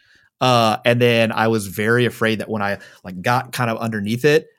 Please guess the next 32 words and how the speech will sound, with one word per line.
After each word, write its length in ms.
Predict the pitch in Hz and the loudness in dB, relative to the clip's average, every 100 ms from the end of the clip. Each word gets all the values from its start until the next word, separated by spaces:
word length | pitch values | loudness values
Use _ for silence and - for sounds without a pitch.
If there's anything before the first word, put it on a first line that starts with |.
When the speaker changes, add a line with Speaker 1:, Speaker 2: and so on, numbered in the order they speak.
| - | -8
Speaker 2:
I 60 | 107 | -6
was 100 | 110 | -4
like, 200 | 107 - | -6 -6
"This 120 | 117 | -8
is 80 | 131 | -6
where 80 | 135 | -4
my 100 | 123 | -4
shoulder 280 | 131 131 104 | -4 -2 -4
actually 300 | 101 - 101 | -4 -6 -8
explodes." 1000 | - 120 95 90 - - - - - - | -6 -4 -4 -6 -14 -18 -20 -20 -18 -16
Speaker 1:
<laughs> 120 | - 160 - 143 - 131 - _ _ _ - - - - | -12 -12 -12 -12 -14 -16 -18 _ _ _ -20 -20 -16 -2
Speaker 2:
But 140 | 127 | -2
it, 80 | 123 | 0
Speaker 1:
Yeah. 100 | 135 135 | -2 -2
Speaker 2:
but 80 | |
it 80 | - | -2
didn't. 320 | 123 143 - _ | -2 -4 -8 _
Speaker 1:
Or 160 | 165 180 | 0 2
you 40 | |
Speaker 2:
But 40 | 135 | 0
it 20 | |
Speaker 1:
just 100 | 131 | -2
Speaker 2:
didn't. 120 | 120 135 | -2 -2
Speaker 1:
don't 60 | |
wanna, 280 | 127 113 110 | -2 -4 -6
like, 240 | 104 - - 101 _ | -8 -12 -20 -20 _
if 140 | 127 139 | -12 -6
you're 80 | |
not 160 | 160 160 | -4 -4
used 320 | 123 139 - | -2 -2 -2
to, 140 | 135 117 | -2 -2
like, 240 | 117 | -4